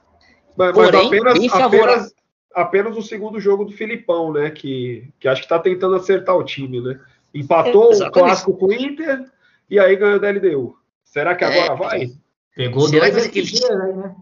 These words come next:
Speaker 2: É, será que vai ser
Speaker 3: Não
Speaker 2: aquele
Speaker 3: foi
Speaker 2: time,
Speaker 3: vazado.
Speaker 2: aquele time carracudo de tomar gols? É favorável o retrospecto contra o Fluminense, viu? Então, nos últimos cinco jogos aí, três vitórias do, do Grêmio, um,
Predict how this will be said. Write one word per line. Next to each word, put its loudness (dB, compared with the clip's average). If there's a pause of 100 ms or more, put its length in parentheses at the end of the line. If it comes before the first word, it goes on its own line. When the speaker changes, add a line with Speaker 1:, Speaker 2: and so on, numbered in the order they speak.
(340)
Speaker 2:
É, 0
será -10
que -20
vai -8
ser -8
Speaker 3:
Não -4
Speaker 2:
aquele -6
Speaker 3:
foi -8
Speaker 2:
time, -8
Speaker 3:
vazado. -4 (720)
Speaker 2:
aquele -6
time -12 (640)
carracudo -4
de -10
tomar -2
gols? -2 (680)
É -2
favorável 0
o 2
retrospecto -4
contra -16
o -20
Fluminense, -6
viu? -10
Então, -10
nos -10
últimos -12
cinco -10
jogos -4
aí, -2
três -2
vitórias -4
do, -8 (360)
do -4
Grêmio, -2
um, -8